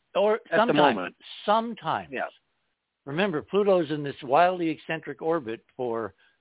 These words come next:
Speaker 1: you know, planets where it comes inside the orbit of Neptune.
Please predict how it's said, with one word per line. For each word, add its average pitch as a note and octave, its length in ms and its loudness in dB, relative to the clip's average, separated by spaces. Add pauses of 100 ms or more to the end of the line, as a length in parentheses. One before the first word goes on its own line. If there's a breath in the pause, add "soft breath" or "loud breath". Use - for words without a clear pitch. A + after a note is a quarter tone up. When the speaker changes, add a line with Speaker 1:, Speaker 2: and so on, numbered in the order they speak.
(140)
Speaker 1:
you C3 80 -8
know, A#2 140 -8
planets B2+ 480 0 (100)
where B2+ 260 -4
it B2 160 -10
comes C3+ 260 -6
inside B2+ 460 0
the A#2+ 100 -4
orbit A#2 220 -4
of A2 120 -8
Neptune. G#2 520 -2